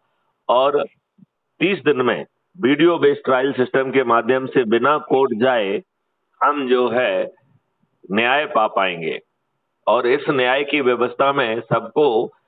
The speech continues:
धन की वर्षा की जाएगी और जितना धन बांट देंगे उसका दो से multiply करके अपराधी से वसूल किया जाएगा। दो मॉडल के तहत भारत के सरकार के पास बीस गुना पैसा आ जाएगा।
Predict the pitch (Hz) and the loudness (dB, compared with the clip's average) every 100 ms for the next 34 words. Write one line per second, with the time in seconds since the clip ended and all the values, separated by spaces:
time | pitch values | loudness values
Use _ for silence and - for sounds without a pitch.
0 | _ _ _ _ - 156 160 170 139 123 | _ _ _ _ -4 -4 -2 0 0 0
1 | - 131 127 120 123 131 120 98 101 - | 0 -2 0 0 2 0 -2 -2 -4 -8
2 | _ _ 107 107 123 151 151 120 135 123 | _ _ -2 0 0 0 0 0 -4 0
3 | 117 127 120 127 135 135 117 - 123 123 | 0 0 -2 -2 0 0 0 -2 0 0
4 | 123 143 123 117 123 113 117 117 113 107 | 2 0 0 0 -2 0 0 0 -2 -2
5 | 117 107 107 113 113 110 113 110 101 92 | -2 0 0 0 2 0 2 0 0 -2
6 | 113 110 104 113 110 110 104 113 95 85 | -2 -4 -4 0 0 2 0 0 -2 -2
7 | - _ _ _ _ 95 127 165 147 127 | -6 _ _ _ _ 0 2 2 2 2
8 | 127 143 139 131 120 127 143 110 98 117 | 2 0 0 -2 0 0 0 0 0 0
9 | 135 - 131 127 117 117 113 120 123 127 | -2 0 0 0 0 -4 0 0 0 -2
10 | 117 120 123 113 117 127 117 123 120 113 | 0 -2 -2 -2 -2 0 0 0 0 0
11 | 104 110 95 87 90 78 73 | -2 0 0 0 -2 -2 -6